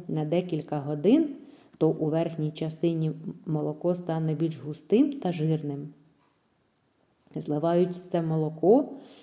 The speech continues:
отримують новий молочний продукт —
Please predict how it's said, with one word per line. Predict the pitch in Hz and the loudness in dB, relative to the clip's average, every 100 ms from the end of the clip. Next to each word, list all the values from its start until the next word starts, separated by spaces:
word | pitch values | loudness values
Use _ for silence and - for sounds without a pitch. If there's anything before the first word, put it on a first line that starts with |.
| _ | _
отримують | - 160 160 175 180 165 160 160 | -6 -4 0 2 2 0 0 -2
новий | 156 147 160 254 277 - | -4 -2 2 2 2 -2
молочний | 147 147 185 190 196 | -2 -2 -2 -2 -2
продукт — | 190 180 151 143 - | -2 -2 -2 -8 -10